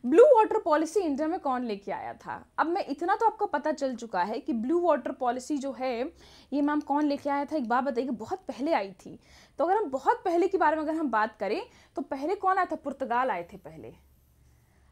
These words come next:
अरब्स पहले से थे यहाँ पे, उसके बाद कौन आया? पुर्तगाल आए। फोर्टीन नाइंटी एट में वास्को डिगामा इंडिया आए थे,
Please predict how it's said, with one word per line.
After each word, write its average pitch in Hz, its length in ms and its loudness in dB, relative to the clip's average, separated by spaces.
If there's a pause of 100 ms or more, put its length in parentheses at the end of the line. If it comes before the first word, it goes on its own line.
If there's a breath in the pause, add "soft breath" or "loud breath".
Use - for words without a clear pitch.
(160)
अरब्स 392 300 8
पहले 403 320 8
से 440 140 2
थे 311 140 2
यहाँ 208 260 0
पे, 190 80 -4
उसके 214 200 -4
बाद 339 180 4
कौन 392 180 4
आया? 427 80 6
पुर्तगाल 277 500 2
आए। 180 280 0 (160)
फोर्टीन 262 240 -2
नाइंटी 320 280 0
एट 359 120 0
में 403 80 -6
वास्को 247 340 2
डिगामा 302 320 0
इंडिया 302 300 0
आए 302 160 2
थे, 359 160 -8